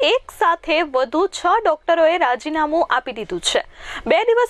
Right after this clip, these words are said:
પહેલા પણ છ ડોક્ટરોએ રાજીનામા આપ્યા હતા, જેની નોંધ સ્ટેન્ડિંગ કમિટીમાં સ્થાયી સમિતિએ લીધી છે.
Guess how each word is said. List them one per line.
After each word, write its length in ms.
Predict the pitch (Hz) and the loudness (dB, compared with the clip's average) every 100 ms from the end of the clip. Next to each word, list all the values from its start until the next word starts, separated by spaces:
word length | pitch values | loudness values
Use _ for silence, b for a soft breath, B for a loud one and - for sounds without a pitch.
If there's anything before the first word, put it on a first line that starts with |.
| - | 0
પહેલા 300 | 381 392 440 | 0 0 0
પણ 220 | 381 427 | 0 -2
છ 280 | - 359 427 | -2 0 0
ડોક્ટરોએ 480 | 359 - 349 349 | -2 0 0 2
રાજીનામા 520 | 381 277 269 294 285 254 | 2 0 -2 -4 0 0
આપ્યા 240 | - 170 | 0 -2
હતા, 200 | 160 - | -2 -2
જેની 280 | 208 240 233 | -4 -4 -2
નોંધ 280 | 247 247 294 | 0 0 0
સ્ટેન્ડિંગ 520 | 311 285 233 247 320 | -2 -2 -2 -2 -2
કમિટીમાં 460 | 285 277 277 262 285 | 0 -2 -2 0 -2
સ્થાયી 380 | - - 226 294 | -2 -4 -2 -2
સમિતિએ 420 | 302 294 294 302 | -4 -4 -2 0
લીધી 320 | 302 202 185 | 0 -2 -4
છે. 260 | - - | -2 -4